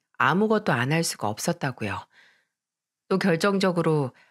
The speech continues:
아버지가 제게 대출받아서 돈 달라고 직장에 찾아왔을 때 놀라서 굳은 저를 보고 주변에 무슨 일인가 호기심에 지켜보는 다른 동료들에게 "갈 길이나 갑시다."라고 끌고 가준 게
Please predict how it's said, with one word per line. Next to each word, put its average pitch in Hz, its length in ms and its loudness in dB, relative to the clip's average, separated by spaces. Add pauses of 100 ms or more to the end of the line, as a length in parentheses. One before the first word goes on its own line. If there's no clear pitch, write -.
(100)
아버지가 185 580 2
제게 160 340 0
대출받아서 180 760 0
돈 165 240 -4
달라고 147 540 0
직장에 165 460 -4
찾아왔을 208 580 -2
때 110 240 -8 (600)
놀라서 185 500 2
굳은 190 320 -2
저를 170 300 0
보고 139 380 -4 (440)
주변에 175 420 0
무슨 160 320 0
일인가 160 320 0
호기심에 226 460 0
지켜보는 151 600 -2
다른 151 300 0
동료들에게 156 720 -2 (680)
"갈 190 280 2
길이나 196 340 2
갑시다."라고 156 1600 -2
끌고 254 300 2
가준 180 360 0
게 113 280 -4